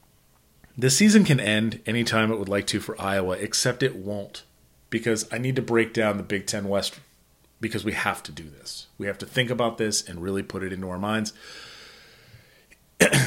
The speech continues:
Here's how this works. If Iowa wins, Iowa goes to the Big Ten championship game. I'm sorry, everybody. We have to do this. And either Michigan or Ohio State is going to pulverize that team. You will not have to watch the championship game.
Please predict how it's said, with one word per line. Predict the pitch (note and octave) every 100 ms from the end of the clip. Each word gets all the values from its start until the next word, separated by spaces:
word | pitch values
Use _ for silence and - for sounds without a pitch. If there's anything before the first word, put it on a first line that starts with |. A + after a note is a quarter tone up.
| G2+
Here's | C#3+ D#3
how | D#3+
this | C#3 -
works. | A#2 G2+ - - -
If | A#2+ -
Iowa | B2 C#3 C#3 C3+
wins, | C3+ E3+ F#3+ G3 - - -
Iowa | A#2+ B2 A#2
goes | A#2 A2+
to | G#2+
the |
Big | G2 G#2
Ten | A2 G2
championship | G2 E2+ D#2+ D#2+
game. | D#2 D2+ - _ _ _ _ _ _ _ _ _ _
I'm | A2
sorry, | - A#2 G2+
everybody. | F2+ F2+ F2+ F2
We | F#2+
have | G#2 -
to | G2
do | F#2+
this. | E2+ D#2 - -
And | G2+ G2+ G2 G2+
either | A#2 A2+ G#2
Michigan | C3 C3+ C3 C3
or | C3 A2+ A2
Ohio | F#2+ A2+ G#2
State | - G2
is | F#2+
going | - G2 F#2
to | G2+ E2+ - _ _ -
pulverize | - A#2 A2+ G#2+ F#2 F2+
that | F#2 F2
team. | - F2 E2+
You | F#2
will | G2 G2+
not | G2+
have | G2 -
to | F2+
watch | F2
the | -
championship | - B2 A#2 G#2+ G2+
game. | - E2+